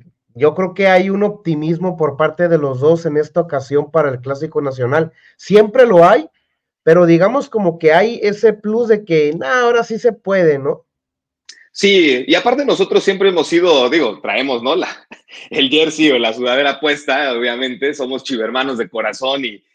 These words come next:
Speaker 2: y siempre queremos que gane el equipo, pero,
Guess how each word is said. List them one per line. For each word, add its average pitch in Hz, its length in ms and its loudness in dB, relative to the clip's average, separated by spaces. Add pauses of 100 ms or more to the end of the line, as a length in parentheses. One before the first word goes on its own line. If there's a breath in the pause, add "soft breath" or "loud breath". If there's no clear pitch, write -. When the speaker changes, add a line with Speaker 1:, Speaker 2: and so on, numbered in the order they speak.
(180)
Speaker 2:
y 107 100 -12
siempre 139 360 -2
queremos 123 360 0
que 110 80 -4
gane 117 200 0
el 120 80 2
equipo, 139 460 -2
pero, 120 340 0